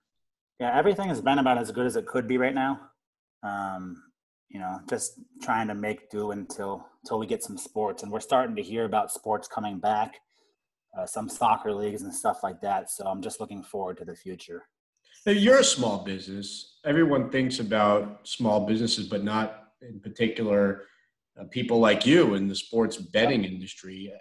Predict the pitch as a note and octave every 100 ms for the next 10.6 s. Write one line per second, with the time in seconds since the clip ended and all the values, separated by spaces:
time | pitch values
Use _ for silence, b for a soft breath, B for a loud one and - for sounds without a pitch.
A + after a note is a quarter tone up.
0 | - - D#3 G#3 C4 - D#3+ D3 A#2+ -
1 | B2+ A#2 - - - _ _ _ _ A#2+
2 | A#2+ B2+ A#2+ G#2+ G#2+ G#2 - A2+ A#2 G#2+
3 | G2 G2 - A#2 A2+ G#2+ G#2 G2+ G#2 G#2
4 | G2+ B2+ D#3+ C3 A2 - G#2 G2+ G#2 A2
5 | A#2+ - - - G2+ - F#2+ F#2 G2+ C3
6 | D3 F#2+ - - _ _ _ _ _ -
7 | F2+ F2 C3 C#3 E3 A#2+ - B2 A2+ G#2+
8 | G2 G#2+ G#2 F#2 F#2 G#2+ G#2+ G2 G#2+ G2+
9 | G#2 G2 - - G#2 G2 F#2+ F#2+ - G2+
10 | C3+ A2 - F#2+ F2+